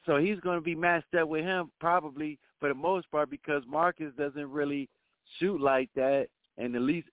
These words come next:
the least out the three guys on the perimeter, he's gonna check. But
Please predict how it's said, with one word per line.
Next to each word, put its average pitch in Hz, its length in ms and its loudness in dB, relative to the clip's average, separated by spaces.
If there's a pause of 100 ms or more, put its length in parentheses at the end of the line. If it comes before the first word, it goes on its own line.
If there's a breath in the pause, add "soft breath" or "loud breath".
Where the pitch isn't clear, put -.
the 110 60 -8
least 151 280 0
out 147 160 0
the 139 160 -8
three 156 180 -2
guys 147 320 2
on 143 60 -4
the 131 60 -4
perimeter, 143 640 -6 (880)
he's 143 300 -8
gonna 123 280 -2 (180)
check. 101 240 -2 (1040)
But 139 280 2